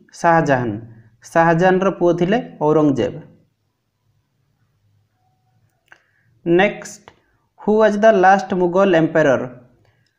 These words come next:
ଶେଷ ମୁଗଲ ସମ୍ରାଟ କିଏ ଥିଲେ? ଏଇଟା ମୋଷ୍ଟ ଇମ୍ପୋର୍ଟାଣ୍ଟ କ୍ୱେଶ୍ଚନ। ଏହାର ସଠିକ୍ ଆନ୍ସରଟି ହେଉଛି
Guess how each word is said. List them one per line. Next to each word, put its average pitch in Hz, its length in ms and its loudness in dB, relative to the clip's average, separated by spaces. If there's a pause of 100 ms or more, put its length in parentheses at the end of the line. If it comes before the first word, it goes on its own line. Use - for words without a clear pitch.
(200)
ଶେଷ 185 320 -2
ମୁଗଲ 208 380 2
ସମ୍ରାଟ 208 420 0 (140)
କିଏ 175 160 2
ଥିଲେ? 127 280 -2 (440)
ଏଇଟା 156 140 -2
ମୋଷ୍ଟ 170 260 0
ଇମ୍ପୋର୍ଟାଣ୍ଟ 151 340 -2
କ୍ୱେଶ୍ଚନ। - 360 -8 (2250)
ଏହାର 160 220 0
ସଠିକ୍ 170 360 -2
ଆନ୍ସରଟି 196 580 -2
ହେଉଛି 185 280 0